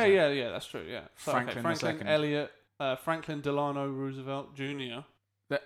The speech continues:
Speaker 1: he gave him the sa-, the same middle name.
Speaker 2: Yep.
Speaker 1: Wow.
Speaker 2: So yeah, you got a, a clone of F D R there.
Speaker 1: Yeah. I mean, that's pretty egotistical. <laughs>
Speaker 2: Is it, well, and then John Aspinwall. So
Speaker 1: Okay.
Speaker 2: they're the kids.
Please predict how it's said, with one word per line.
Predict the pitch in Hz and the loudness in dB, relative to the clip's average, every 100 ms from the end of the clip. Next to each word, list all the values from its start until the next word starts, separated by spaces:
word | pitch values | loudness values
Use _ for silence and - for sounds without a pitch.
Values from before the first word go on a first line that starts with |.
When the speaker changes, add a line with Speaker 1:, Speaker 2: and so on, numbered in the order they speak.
| - | -6
Speaker 1:
he | 151 175 180 | -2 0 0
gave | 180 190 | 0 -2
him | 180 | 0
the | 165 | -2
sa-, | - 160 165 | -2 -2 -4
the | 170 | -4
same | - 175 165 | -2 0 2
middle | 180 170 | 2 2
name. | 127 98 95 135 | 0 -2 -2 -4
Speaker 2:
Yep. | 143 - - _ _ _ | -4 -4 -10 _ _ _
Speaker 1:
Wow. | 110 123 110 98 | -6 -4 -4 -6
Speaker 2:
So | - - | -10 -6
yeah, | 131 127 | -4 -2
you | 123 | -4
got | 127 135 | -4 -4
a, | 95 123 - | -2 -6 -6
a | 131 | -10
clone | - 151 139 135 | -6 -4 -2 -4
of | 127 | -4
F | 123 | -6
D | - 131 | -4 -2
R | 120 120 127 - | -2 -4 -8 -8
there. | 123 123 | -4 -4
Speaker 1:
Yeah. | 98 101 - - | -6 -12 -20 -10
I | 120 | -4
mean, | 160 | -2
that's | 185 156 - - - | -2 -2 -4 -14 -12
pretty | 131 104 101 98 92 | -10 -10 -10 -12 -12
egotistical. | 101 98 - 104 - - 98 - | -12 -12 -12 -14 -14 -12 -10 -10
<laughs> | - | -12
Speaker 2:
Is | 139 | -10
it, | 131 - | -10 -6
well, | 143 117 110 120 - 175 - _ _ - | -2 0 -2 -6 -16 -18 -20 _ _ -6
and | 143 143 | -4 -2
then | 139 139 143 | 0 -2 -4
John | - 165 151 | 0 2 4
Aspinwall. | 147 - 143 131 113 117 - _ _ _ _ _ | 2 -2 -6 -6 -8 -12 -20 _ _ _ _ _
So | - 131 | -8 -6
Speaker 1:
Okay. | 120 117 147 | -6 -6 -4
Speaker 2:
they're | 147 | -4
the | 139 | -4
kids. | - 131 131 - - | -4 -4 -4 -8 -18